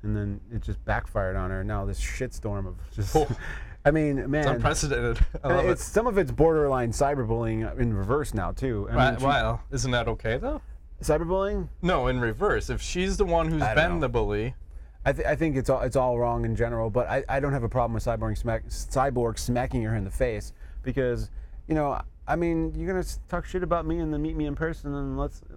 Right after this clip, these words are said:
Speaker 1: what, what,
Speaker 2: Right.
Speaker 1: what you got to say right
Speaker 2: And
Speaker 1: now?
Speaker 2: you're, you're a fighter,
Speaker 1: Yeah.
Speaker 2: right?
Speaker 1: What do you gotta
Speaker 2: And
Speaker 1: say?
Speaker 2: you're gonna sue someone. You're a fighter.
Speaker 1: And you got, and she smacked her, like, slapped
Speaker 2: It
Speaker 1: her.
Speaker 2: wasn't even that hard
Speaker 1: Yeah,
Speaker 2: a shot.
Speaker 1: no.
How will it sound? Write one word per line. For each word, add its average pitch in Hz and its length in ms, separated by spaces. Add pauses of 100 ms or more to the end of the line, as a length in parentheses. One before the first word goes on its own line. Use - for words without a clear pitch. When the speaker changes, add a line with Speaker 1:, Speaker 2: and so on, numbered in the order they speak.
Speaker 1:
what, 160 140
what, 165 140
Speaker 2:
Right. 160 80
Speaker 1:
what 170 160
you 190 100
got 185 160
to 175 80
say 208 200
right 196 160
Speaker 2:
And - 80
Speaker 1:
now? 135 80
Speaker 2:
you're, - 160
you're 151 200
a 131 40
fighter, 156 580
Speaker 1:
Yeah. 156 220
Speaker 2:
right? 135 320
Speaker 1:
What 180 100
do 196 60
you 202 40
gotta 208 120
Speaker 2:
And 165 100
Speaker 1:
say? 220 140
Speaker 2:
you're 175 80
gonna 151 160
sue 175 240
someone. 117 440
You're 135 120
a 127 40
fighter. 147 280
Speaker 1:
And 190 80
you 202 80
got, 208 160
and 190 200
she 185 120
smacked 151 520
her, 107 180
like, 101 260
slapped 135 360
Speaker 2:
It 160 40
Speaker 1:
her. 170 40
Speaker 2:
wasn't 160 200
even 117 160
that 95 200
hard 98 180
Speaker 1:
Yeah, 127 120
Speaker 2:
a 110 40
shot. 98 340
Speaker 1:
no. - 60